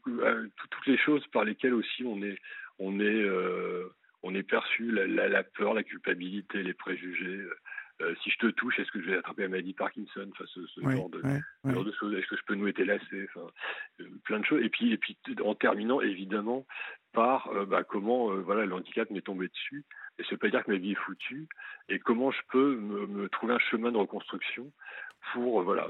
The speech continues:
Speaker 1: pour, bah, pour que, faire en sorte que ma, que ma vie, elle soit bien. Pourquoi, et pourquoi pas qu'elle soit mieux.
Speaker 2: Alors
Speaker 1: Et c'est ça que je propose, en fait, comme jeu.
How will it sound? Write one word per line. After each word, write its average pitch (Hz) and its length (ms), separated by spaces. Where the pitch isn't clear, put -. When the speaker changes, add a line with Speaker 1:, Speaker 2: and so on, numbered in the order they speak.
Speaker 1:
pour, 104 260
bah, - 140
pour - 240
que, - 80
faire - 160
en 98 60
sorte - 220
que 107 80
ma, 92 200
que - 120
ma 95 100
vie, 95 160
elle - 80
soit - 260
bien. 117 260
Pourquoi, 104 320
et - 60
pourquoi - 340
pas 117 140
qu'elle 90 140
soit - 180
mieux. 82 260
Speaker 2:
Alors 156 260
Speaker 1:
Et - 100
c'est - 120
ça 139 120
que 110 60
je 117 80
propose, 123 500
en 104 80
fait, 113 240
comme 92 260
jeu. 110 320